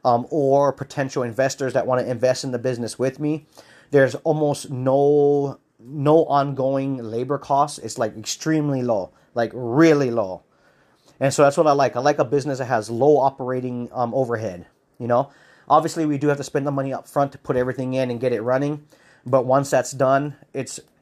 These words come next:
the labor cost is extremely low to keep the business running. In fact, we don't even need somebody at the business twenty-four hours or even every day. Eh, we only need somebody to go in from time to time just to do an inspection of things, of certain things, and that's it.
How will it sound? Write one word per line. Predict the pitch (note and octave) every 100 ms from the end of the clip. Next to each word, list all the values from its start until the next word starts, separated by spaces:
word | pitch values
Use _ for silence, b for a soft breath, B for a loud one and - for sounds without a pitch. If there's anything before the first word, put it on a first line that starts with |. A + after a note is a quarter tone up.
| _ _ D#3+ D3+ _ _
the | D#3+
labor | C3 C#3 C3
cost | - B2+ -
is | A2+
extremely | A2 - - C3+ C#3 C3+ B2+
low | A#2 A2+ A#2
to | -
keep | - A2+ A2+
the |
business | G#2+ G#2 G#2+ -
running. | A2 G2+ F#2+ b b b b b
In | C3
fact, | D#3 C#3 C3
we | C#3
don't | D3
even | D3 C#3 C3+
need | C3+ B2+
somebody | C#3+ C3 C3
at | B2+
the | B2+
business | B2 B2 B2
twenty-four | - C3 A#2+ A#2+
hours | C#3 D3 C#3+ C#3+ C#3
or | A#2+ A2+
even | C3 A#2+ A#2
every | B2+ B2
day. | A#2+ B2 A2 F2+ b b b b
Eh, | B2
we | A#2+
only | C3 C3+
need | C3
somebody | B2 C3+ A#2+
to |
go | B2 B2+ B2+
in | B2
from | B2+
time | A#2+ B2
to |
time | B2 C3 B2
just | A#2
to | B2
do | B2
an | A#2
inspection | A2+ - C3 B2+ - B2+
of | -
things, | C3 B2+ B2
of | A#2+
certain | - B2+ A#2+
things, | B2+ B2+ A#2+
and | A2+
that's | G#2+ -
it. | F#2+